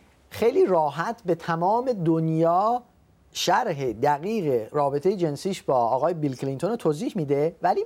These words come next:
بعداً که ازش می‌پرسن که شما در انتخاباتی که خانم هیلاری کلینتون می‌خواست برای سنای آمریکا رقابت کنه، ازش پرسیدن که شما، از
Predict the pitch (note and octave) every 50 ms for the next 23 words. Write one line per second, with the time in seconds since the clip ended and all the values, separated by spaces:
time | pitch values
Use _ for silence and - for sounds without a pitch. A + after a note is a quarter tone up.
0 | - - G3 F#3+ F#3+ F#3+ G3+ - - A#4 G4+ G#4 F4 C4+ F#3+ F3+ - F#3+ F3 E3+
1 | - F3+ F3 - - F3 E3 E3 E3 - E3+ E3 E3+ E3 E3 - - - _ -
2 | - - E3 D#3 E3+ G#3+ B3 G#3+ E3+ D#3 D3+ C#3+ C3 - - D3+ C#3+ - C#3 -
3 | - C#3 B2+ D3 F3 F3+ - F#3+ - D#3+ C3 A#2+ G#2 - - - - - - -
4 | C3 B2+ C3+ D3 D3 C#3 C#3 C3+ C3 C3 B2+ A#2+ - - C3+ B2+ B2+ B2 C3+ B2+
5 | B2 A2+ - A#2 - - G#2 G#2+ A2 A2+ - - - B2 A#2+ A#2 A#2+ A#2+ A#2 A#2
6 | G#2+ A2 A2 G#2+ G#2+ G2+ - A#2+ A2 G2+ E2+ - _ _ _ _ _ _ _ _
7 | _ - - B2 B2+ A2+ A#2 A2+ A#2 A#2 A#2+ - - C#3 C3 C3 E3+ A3 A3+ -
8 | - - - - E3+ F#3+ G#3+ - - F#3+ - - A3+ A#3 A3+ A3+ A3 - A#3 A3+
9 | A3+ - - - - - - - E3+ D#3+ D3+ D#3+ F3+ F#3 D3+ A#2+ C3+ B2 A#2